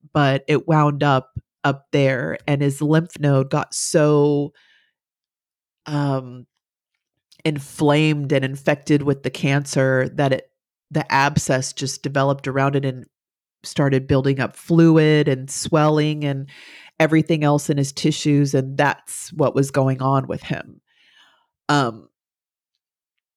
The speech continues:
there's a little tiny bit of peace in knowing that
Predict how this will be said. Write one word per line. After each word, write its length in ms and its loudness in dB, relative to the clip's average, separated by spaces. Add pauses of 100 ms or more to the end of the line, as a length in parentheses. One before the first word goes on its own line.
(340)
there's 340 0 (100)
a 80 2
little 500 0
tiny 580 -2
bit 480 0 (100)
of 340 2
peace 600 0
in 200 0
knowing 500 0
that 440 0